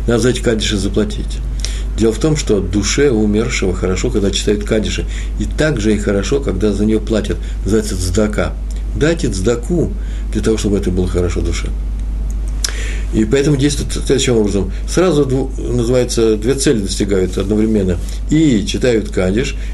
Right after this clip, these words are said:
и дают цдаку, а именно платят деньги за кадиш тому, кто неимущий, кто студент, например, ешивы и так далее. Э,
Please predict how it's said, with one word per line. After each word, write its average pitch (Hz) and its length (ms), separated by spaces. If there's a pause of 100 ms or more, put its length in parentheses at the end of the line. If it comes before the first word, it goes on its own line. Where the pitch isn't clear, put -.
(140)
и 143 180
дают 107 300
цдаку, 123 480 (200)
а 117 120
именно 110 360 (360)
платят 180 360 (260)
деньги 117 400
за 98 160
кадиш 131 380
тому, 180 260
кто 165 560 (180)
неимущий, 151 600
кто 123 160
студент, 107 420
например, 95 360
ешивы 95 380
и - 20
так 92 200
далее. 82 200 (520)
Э, 104 180